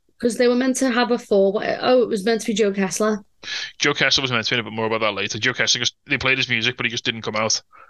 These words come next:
Speaker 2: uh, because shenanigans.
Speaker 1: He's, he's in the Vortex with, um, he's in the Vortex
Speaker 2: Oh,
Speaker 1: with,
Speaker 2: and that,
Speaker 1: uh,
Speaker 2: uh,
Speaker 1: don't
Speaker 2: that
Speaker 1: worry
Speaker 2: Terry
Speaker 1: about
Speaker 2: is
Speaker 1: it.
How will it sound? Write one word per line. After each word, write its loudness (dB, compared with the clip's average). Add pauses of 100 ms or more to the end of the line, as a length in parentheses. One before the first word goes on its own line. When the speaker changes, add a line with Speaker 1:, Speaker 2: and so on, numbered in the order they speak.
(240)
Speaker 2:
uh, -6
because -2 (220)
shenanigans. -2 (200)
Speaker 1:
He's, 2
he's 0
in 2
the 0
Vortex 0
with, 2
um, 0 (880)
he's -2
in 2
the 0
Vortex 4
Speaker 2:
Oh, 6
Speaker 1:
with, -10
Speaker 2:
and 2
that, 4
Speaker 1:
uh, 2
Speaker 2:
uh, 2
Speaker 1:
don't 0
Speaker 2:
that 0
Speaker 1:
worry -4
Speaker 2:
Terry 0
Speaker 1:
about -2
Speaker 2:
is 0
Speaker 1:
it. -4